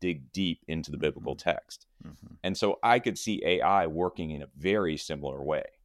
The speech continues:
Speaker 2: Mm-hmm.
Speaker 1: It allows people who are really trying to study and understand God's word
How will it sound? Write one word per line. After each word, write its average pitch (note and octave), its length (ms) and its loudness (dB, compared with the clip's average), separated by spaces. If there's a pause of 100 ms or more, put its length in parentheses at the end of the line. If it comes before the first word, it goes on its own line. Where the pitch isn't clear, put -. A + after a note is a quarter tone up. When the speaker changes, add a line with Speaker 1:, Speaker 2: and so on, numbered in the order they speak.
(220)
Speaker 2:
Mm-hmm. - 120 -4
Speaker 1:
It E2+ 60 2
allows F2 760 4
people F#2 420 -2
who E2+ 120 0
are D#2+ 140 0
really G2+ 280 4
trying F2+ 400 0
to D#2 40 0
study E2 420 0
and D#2+ 80 -2
understand D2+ 600 -4
God's F2+ 300 4
word F#2 360 0